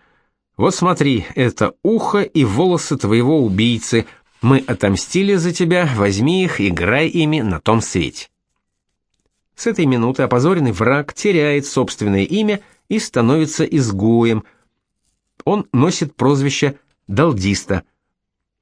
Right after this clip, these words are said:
Нет ничего постыднее и унизительнее этого клейма.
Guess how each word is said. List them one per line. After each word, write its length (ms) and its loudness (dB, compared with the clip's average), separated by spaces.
Нет 180 0
ничего 240 -2
постыднее 760 0
и 320 -2
унизительнее 840 0
этого 300 -2
клейма. 440 0